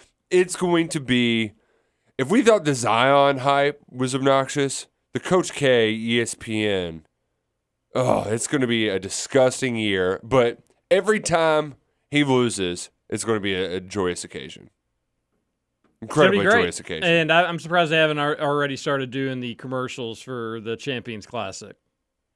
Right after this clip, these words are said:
Speaker 2: You know?
Speaker 1: Oh,
Speaker 2: Like,
Speaker 1: yeah.
Speaker 2: K Cal, one final time.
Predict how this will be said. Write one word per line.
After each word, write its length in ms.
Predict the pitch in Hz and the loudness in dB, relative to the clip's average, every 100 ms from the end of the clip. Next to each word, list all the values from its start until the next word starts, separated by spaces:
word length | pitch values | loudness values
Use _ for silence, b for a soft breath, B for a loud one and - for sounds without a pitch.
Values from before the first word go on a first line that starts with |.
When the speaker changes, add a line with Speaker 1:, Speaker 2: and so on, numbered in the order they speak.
| _ _ _ _ | _ _ _ _
Speaker 2:
You 140 | 135 143 | -4 -2
know? 340 | 135 135 120 - | 0 -2 -8 -4
Speaker 1:
Oh, 140 | 123 110 95 | 0 0 0
Speaker 2:
Like, 40 | |
Speaker 1:
yeah. 240 | 85 80 78 - _ - | -2 -6 -8 -16 _ -2
Speaker 2:
K 320 | 160 135 135 | 0 2 0
Cal, 540 | - 147 107 85 87 | -2 -2 -2 -4 -8
one 320 | 104 117 143 147 | -8 -4 -2 0
final 480 | 156 143 143 151 | 0 2 0 -2
time. 680 | 151 160 131 104 82 76 | -2 -2 -2 -4 -8 -18